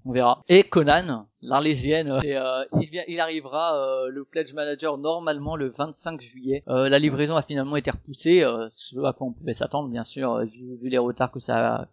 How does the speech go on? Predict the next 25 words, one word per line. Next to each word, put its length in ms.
que 80
ça 160
a 60
pris. 280
Donc 120
ça 120
arrivera 240
sûrement 400
plutôt 280
début 220
d'année 260
de 200
premier 260
trimestre 340
deux 60
mille 120
seize. 240
Pour 220
l'instant, 440
on 40
verra 280
si, 320
si 140
ça 140
tient. 200